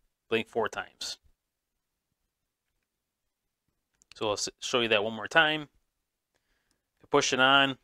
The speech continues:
If you see a solid green that doesn't go away, it's li-, uh, likely outside of range. All right, when you're setting sensor nodes up, the best thing to do, especially if you know you need a repeater,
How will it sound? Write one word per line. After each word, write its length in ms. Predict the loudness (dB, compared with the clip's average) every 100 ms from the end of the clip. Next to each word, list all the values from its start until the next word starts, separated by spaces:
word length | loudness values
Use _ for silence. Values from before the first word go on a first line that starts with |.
| -18 -18 _ _ _
If 140 | -6
you 100 | -4
see 220 | 0 2 4
a 100 | 4
solid 720 | 4 6 8 8 8 4 2
green 460 | 0 2 2 2
that 120 | 2 4
doesn't 260 | 2 2
go 120 | 4
away, 500 | 6 8 8 6 2 -6 _ _ -16
it's 160 | -6
li-, 80 | -6 -4
uh, 100 | -8 -8
likely 480 | 0 2 4 2 -2 2
outside 380 | 0 6 6 6
of 60 |
range. 580 | 2 -4 -8 _ -8 -8 _ -20 _ _ _ _ _ _ _ _ _ _ _ _ _ _
All 80 | 4
right, 160 | 6 4
when 140 | 0
you're 100 | 0
setting 280 | 0 0 -2
sensor 240 | -6 -6
nodes 280 | -2 -4 2
up, 320 | 2 2 -2 _ _ _ _
the 60 |
best 280 | 0 2 2
thing 140 | 0 -4
to 80 |
do, 300 | 0 2 2
especially 360 | 0 0 0 -2
if 80 | -4
you 60 |
know 340 | -6 0 2 4
you 120 | 0
need 180 | -4 -4
a 80 | -6
repeater, 640 | -8 -6 -4 -4 -4 -8